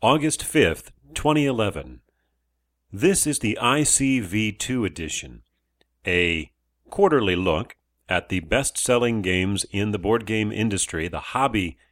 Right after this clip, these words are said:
industry, also card games, and it's based on surveys conducted by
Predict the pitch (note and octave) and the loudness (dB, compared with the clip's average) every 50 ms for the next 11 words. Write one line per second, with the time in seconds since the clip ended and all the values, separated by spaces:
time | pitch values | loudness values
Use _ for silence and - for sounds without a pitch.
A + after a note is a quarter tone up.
0 | _ _ - G2+ G2 F#2 F2 E2+ D#2+ - - - D#2+ D#2+ A#2 A#2+ _ _ _ _ | _ _ -6 -2 -2 -2 0 -2 -4 -4 -4 -4 -4 -4 -6 -8 _ _ _ _
1 | _ _ _ _ _ - G#2+ B2 - - B2 A2+ - - F#2+ F2 F2 D#2+ D#2 E2+ | _ _ _ _ _ 4 4 4 4 2 -2 -2 0 2 2 2 2 0 -4 -6
2 | D2+ D#2 F#2+ C3 C3 - - - _ _ _ _ _ _ _ _ _ _ _ _ | -6 -6 -8 -8 -10 -12 -12 -14 _ _ _ _ _ _ _ _ _ _ _ _
3 | _ - F#2+ F#2+ F#2 F#2 F#2+ F#2+ F#2 F2+ - - _ _ _ - G2+ F#2+ E2+ E2 | _ -4 -2 0 2 2 2 0 -2 -4 -6 -12 _ _ _ -10 -8 -8 -2 2
4 | F#2+ A2+ B2 A#2+ - - A#2 G#2+ G#2 G2+ F2+ - - B2 B2 A2+ F#2 G#2 G2 F#2+ | 4 4 4 4 2 0 0 2 2 0 0 2 2 2 2 4 2 2 0 0
5 | F2 - G2 F#2 F#2+ F2+ F#2+ F2 D#2+ F2 E2 D#2+ E2+ | -2 -2 -2 -2 -2 -2 -4 -4 -2 -2 0 0 -2